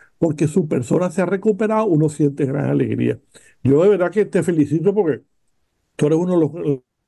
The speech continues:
los, los, los que ha contribuido a, a, a, a la construcción. Y yo me acuerdo de esa gran discusión,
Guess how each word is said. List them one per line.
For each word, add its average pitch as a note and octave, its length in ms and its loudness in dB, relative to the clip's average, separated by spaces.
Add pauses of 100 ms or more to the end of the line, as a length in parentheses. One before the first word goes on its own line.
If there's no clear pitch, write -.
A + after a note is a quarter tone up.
(100)
los, C#3 240 -2
los, D3 200 2
los D3 120 -2
que D#3 100 -2
ha D3 40 -8
contribuido D#3 640 2 (320)
a, C3 160 -2
a, C3+ 340 -4 (180)
a, C#3+ 200 -2
a C3+ 80 0
la C#3+ 100 2
construcción. D3 540 -2
Y C#3 60 0
yo B2 100 0
me D3 80 -2
acuerdo D#3+ 200 0
de D#3 80 -4
esa D#3 80 -6
gran D#3 140 0
discusión, D#3 680 -2